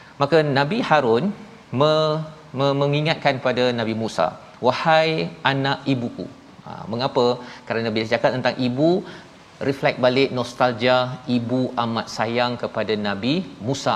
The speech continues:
alaihissalam. Jadi, Nabi Harun tengah menenteramkan Nabi, Nabi Musa, dan, "Inni, aku ini sebenarnya khawatir kamu mengatakan aku ini memecah belahkan Bani Israel, walam tarqub qauli," ya,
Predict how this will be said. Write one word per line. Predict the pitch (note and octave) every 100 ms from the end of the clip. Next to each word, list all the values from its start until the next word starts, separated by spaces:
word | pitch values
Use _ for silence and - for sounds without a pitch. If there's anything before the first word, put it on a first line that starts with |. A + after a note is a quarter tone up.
| E2
alaihissalam. | G2 F2+ - E2+ E2+ - - - - A2
Jadi, | A2+ C3 - - A#2+
Nabi | A2+ C3 C#3+ C#3
Harun | B2+ B2+ C#3+ C#3
tengah | C3 C3 B2+ A#2
menenteramkan | A#2+ B2 B2 C#3+ C#3+ B2 B2 B2 A2
Nabi, | G#2 A#2+ F3 - - F#2
Nabi | G#2 G2+
Musa, | F#2+ - A#2 D#3 D#3 - - - A#2
dan, | A2 G#2+ - - D#3+
"Inni, | C#3+ A#2+ B2 D3+ G#3+ - - -
aku | A#2 - C#3 B2
ini | C#3+ C#3
sebenarnya | A2 A#2 B2 B2 B2+
khawatir | A#2 - C3+ A2+ - - - - -
kamu | G#2+ A#2
mengatakan | A2+ A2 - - A#2 -
aku | G#2+ A2+ G2
ini | A2 G#2+
memecah | G#2+ - G#2 G2+
belahkan | A#2+ B2 D3+ C#3
Bani | C3+ C3
Israel, | - A2 - A2+ A2+ A2+ - - - G#2
walam | A2 D3+ G3+ -
tarqub | D#3 D3+ - G3 B2 G#2 - - - - -
qauli," | A2+ F2+ F2+ C#2 - -
ya, | E2+